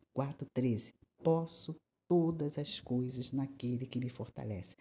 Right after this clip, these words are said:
E Deus vai estar te dando graça e vai dar tudo certo e você vai ser bem-sucedida, você vai alcançar essa vaga para a glória do nome do Senhor Jesus.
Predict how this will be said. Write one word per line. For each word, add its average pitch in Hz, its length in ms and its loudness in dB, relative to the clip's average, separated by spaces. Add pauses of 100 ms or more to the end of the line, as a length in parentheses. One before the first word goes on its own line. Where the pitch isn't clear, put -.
(140)
E 123 80 2
Deus 123 140 2
vai 131 80 0
estar 120 120 -2
te 123 120 -6
dando 123 200 0
graça 123 520 -2 (440)
e 143 60 -2
vai 123 140 2
dar 120 160 -4 (100)
tudo 185 240 0
certo 120 580 -4
e 143 60 -8
você 127 240 -4
vai 117 100 -2
ser - 140 -6
bem-sucedida, 127 880 -2 (280)
você 120 300 -2
vai 117 160 0
alcançar 123 560 -2
essa 131 260 -6
vaga 127 420 -4 (420)
para 131 300 -2
a 120 40 -4
glória 117 400 -2
do 123 140 -6
nome 110 400 0
do 113 140 -8
Senhor 113 380 -2
Jesus. 113 520 -4